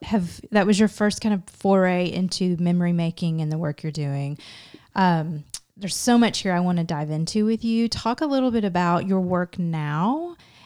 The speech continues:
and kind of give us some context for what you do, how you do it, um, and why you do it, I think more importantly, with the, with the people and the families that you've,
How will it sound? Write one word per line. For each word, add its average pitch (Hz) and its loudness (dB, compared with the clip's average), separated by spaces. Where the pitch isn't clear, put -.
and 185 2
kind 196 -2
of 190 0
give 190 2
us 208 2
some - -6
context 190 -2
for 170 0
what 180 0
you 220 4
do, 233 4
how 180 -2
you 196 0
do 208 2
it, 208 -4
um, 170 0
and 180 4
why 151 0
you 214 2
do 147 -6
it, - -8
I 180 -4
think 170 -2
more 170 2
importantly, 156 -4
with - -6
the, 165 -2
with 196 -2
the 175 0
people 180 0
and 165 0
the 160 -2
families 160 -4
that 160 -4
you've, 165 -4